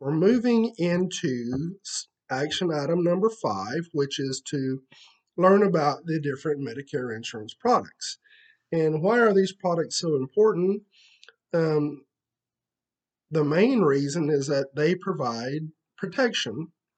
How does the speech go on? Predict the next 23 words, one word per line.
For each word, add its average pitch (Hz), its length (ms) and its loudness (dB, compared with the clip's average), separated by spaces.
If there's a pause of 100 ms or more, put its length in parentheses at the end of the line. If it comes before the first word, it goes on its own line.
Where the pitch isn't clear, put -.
(160)
uh, 139 220 -2
financial 156 520 -2
protection, 147 720 -6 (600)
and 175 240 0
services 147 680 0
that 127 260 -2
individuals 120 640 -6
need, 113 400 -12
such 143 380 -4
as 117 300 -4 (680)
a, 127 360 -4
a 139 60 -2
Medicare 147 560 -2
supplement 185 640 -2
product 147 500 -2 (440)
provides 131 460 -4
protection 139 580 -6
against 123 480 -8
high 139 280 -2
deductibles, 127 720 -8
the 104 120 -10
hospital 139 460 -6
deductible, 139 680 -6